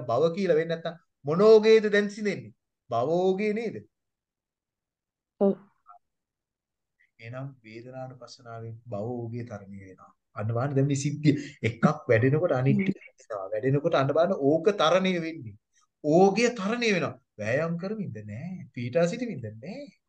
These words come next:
Speaker 1: අන්න බලන්න.
Speaker 2: නෑ.
Speaker 1: හරිද? අන්න බලන්න ඕගේ තරණය වෙනවා. එතකොට බලන්න ඊගාවට මම මේ ටිකක් කෙටියෙන් කියන්නේ. අනිච්චේ නිච්ච සංඥාව කියනකොට ඔබ දන්නවා මොකක්ද වෙන්නේ කියලා. අන්න බලන්න.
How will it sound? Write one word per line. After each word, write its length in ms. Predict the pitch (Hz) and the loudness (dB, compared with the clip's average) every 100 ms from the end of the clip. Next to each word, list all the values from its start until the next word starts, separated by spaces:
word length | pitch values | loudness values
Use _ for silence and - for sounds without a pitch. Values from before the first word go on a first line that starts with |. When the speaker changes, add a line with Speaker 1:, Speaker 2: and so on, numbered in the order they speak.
| _ - | _ -20
Speaker 1:
අන්න 120 | - | -20
බලන්න. 380 | 202 247 240 120 151 | -16 -14 -14 -12 -2
Speaker 2:
නෑ. 340 | 196 180 - _ _ | -2 -2 -10 _ _
Speaker 1:
හරිද? 240 | 127 185 139 - _ - - - _ | -8 -6 -8 -12 _ -20 -20 -20 _
අන්න 140 | 120 | -6
බලන්න 260 | 143 131 107 - - | -2 -2 -4 -12 -14
ඕගේ 300 | 113 139 151 | -10 -8 -8
තරණය 340 | 131 143 123 | -10 -10 -10
වෙනවා. 260 | 107 101 101 | -10 -12 -12
එතකොට 300 | 113 170 175 | -6 0 4
බලන්න 240 | 170 160 | 4 4
ඊගාවට 400 | 160 151 120 117 180 _ _ _ _ | 0 2 0 -2 -10 _ _ _ _
මම 140 | 123 127 | -4 -4
මේ 120 | 127 | -4
ටිකක් 300 | 123 120 - | -4 -4 -2
කෙටියෙන් 340 | 135 151 135 | -4 -2 -2
කියන්නේ. 400 | - 123 110 190 - - _ _ _ _ - _ - | -2 -2 -2 -6 -10 -18 _ _ _ _ -20 _ -2
අනිච්චේ 540 | 143 190 196 - 202 | 2 2 0 0 0
නිච්ච 220 | 165 170 190 | 0 0 0
සංඥාව 520 | 165 180 175 143 123 | 2 0 2 2 2
කියනකොට 340 | 120 135 147 151 | 0 -2 -2 -4
ඔබ 160 | 127 | -2
දන්නවා 320 | 131 123 131 | -2 -2 -4
මොකක්ද 240 | 113 120 113 | -6 -6 -6
වෙන්නේ 260 | 104 104 | -6 -8
කියලා. 220 | 101 104 117 | -12 -12 -8
අන්න 120 | 139 | 0
බලන්න. 200 | 135 | 0